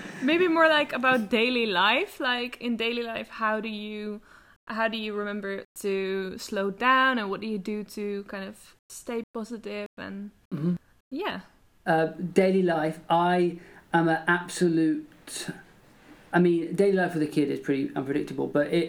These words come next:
Speaker 3: in, in, in the good days, I love a routine. I think a ru-, like, a routine saves me the
Speaker 1: <laughs> That
Speaker 3: idea of
Speaker 1: was,
Speaker 3: ge-
Speaker 1: was, I was wondering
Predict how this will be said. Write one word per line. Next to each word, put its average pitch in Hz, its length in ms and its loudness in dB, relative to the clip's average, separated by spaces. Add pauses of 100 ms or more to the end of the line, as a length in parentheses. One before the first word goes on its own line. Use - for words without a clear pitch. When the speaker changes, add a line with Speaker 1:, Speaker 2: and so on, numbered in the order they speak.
(100)
Speaker 3:
in, 160 280 0
in, 180 320 2
in 175 120 4
the 156 60 4
good 185 220 4
days, 151 400 2
I 156 60 4
love 175 220 4
a 160 60 0
routine. 156 640 0
I 147 60 -10
think 160 220 2
a 156 40 4
ru-, 156 260 2
like, 165 280 2 (240)
a 156 80 2
routine 165 600 2
saves 311 500 4
me 294 100 6
the 294 120 4
Speaker 1:
<laughs> 302 100 6
That 269 140 6
Speaker 3:
idea 302 60 4
of - 0 -
Speaker 1:
was, 294 160 2
Speaker 3:
ge- 285 60 -2
Speaker 1:
was, 285 160 0
I 247 200 4
was 240 240 -2
wondering 214 520 -2